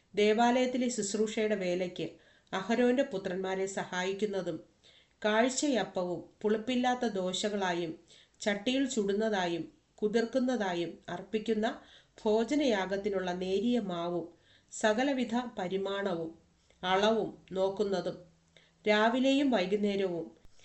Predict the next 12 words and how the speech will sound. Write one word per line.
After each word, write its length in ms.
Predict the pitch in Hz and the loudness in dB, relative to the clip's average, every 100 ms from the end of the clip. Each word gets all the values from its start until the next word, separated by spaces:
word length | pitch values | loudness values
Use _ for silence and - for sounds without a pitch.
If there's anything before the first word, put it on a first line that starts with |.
| - _ 233 | -20 _ 0
യഹോവയെ 520 | 233 269 269 294 302 | 2 2 4 6 4
വാഴ്ത്തി 480 | 220 185 190 208 262 | 2 0 0 0 -2
സ്തുതിക്കേണ്ടതിന് 1080 | - 196 190 196 196 196 190 185 - - | 0 0 0 -2 -2 -2 -2 -2 -4 -4
ഒരുങ്ങി 300 | 190 214 247 | -2 0 0
നിൽക്കുന്നതും 760 | 247 185 175 185 185 175 151 - _ _ - - _ - | 0 0 -4 -4 -2 -2 -4 -8 _ _ -20 -20 _ -2
യഹോവയ്ക്ക് 540 | 214 247 277 277 285 | 0 2 4 4 2
ശബ്ബത്തുകളിലും 960 | - 202 180 220 220 240 233 233 247 - | -2 -2 0 -2 0 0 2 2 -2 -4
അമാവാസികളിലും 960 | 180 185 214 214 196 - 190 180 175 160 - - _ _ | -6 -2 0 0 -2 -4 -4 -2 -4 -6 -12 -20 _ _
ഉത്സവങ്ങളിലും 840 | 196 214 - 226 226 226 226 277 - - _ 202 | 0 2 2 0 2 0 0 -2 -6 -20 _ -6
യഹോവയുടെ 540 | 202 240 240 262 262 | -4 0 4 4 2
സന്നിധിയിൽ 680 | 254 196 185 175 190 165 - - _ - - - - _ _ | 0 -2 -2 -2 -2 -2 -6 -16 _ -16 -16 -18 -20 _ _
നിരന്തരം 640 | 226 233 247 262 233 165 | 0 4 4 4 2 0